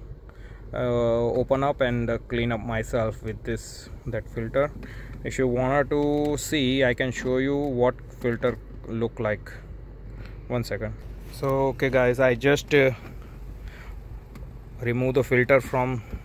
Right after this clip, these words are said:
this vacuum, so it look like this.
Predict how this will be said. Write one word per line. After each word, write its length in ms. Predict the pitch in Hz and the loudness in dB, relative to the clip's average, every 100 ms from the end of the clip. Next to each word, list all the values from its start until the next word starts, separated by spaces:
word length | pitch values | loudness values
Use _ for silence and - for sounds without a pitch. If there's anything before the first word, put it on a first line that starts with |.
| - - - - - - - - - - - - | -12 -16 -18 -16 -16 -16 -14 -14 -14 -16 -12 0
this 200 | 123 - | 0 2
vacuum, 420 | 123 - 165 190 - - - | 0 0 -2 -2 -6 -14 -10
so 140 | - 117 | -4 -2
it 160 | 110 123 | -2 -2
look 200 | 117 127 | 0 2
like 200 | 113 - | 0 -2
this. 320 | 104 - | -4 -4